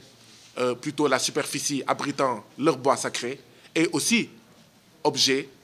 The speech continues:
de spoliation foncière. Nous pensons que c'est scandaleux. Les bandits fonciers, les gangsters fonciers, les mafiosi fonciers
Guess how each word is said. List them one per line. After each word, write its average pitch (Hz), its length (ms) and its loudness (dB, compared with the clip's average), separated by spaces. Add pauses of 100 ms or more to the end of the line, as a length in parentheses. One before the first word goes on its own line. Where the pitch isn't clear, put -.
(240)
de 123 300 -2
spoliation 127 760 -2
foncière. 117 520 -6 (760)
Nous 143 100 -4
pensons 139 280 0
que 120 120 -8
c'est 120 100 -4
scandaleux. 107 480 -4 (960)
Les 165 180 8
bandits 147 340 4
fonciers, 113 520 -4 (180)
les 185 220 8
gangsters 151 440 4
fonciers, 123 460 -4 (180)
les 196 480 8 (120)
mafiosi 175 600 6
fonciers 170 540 2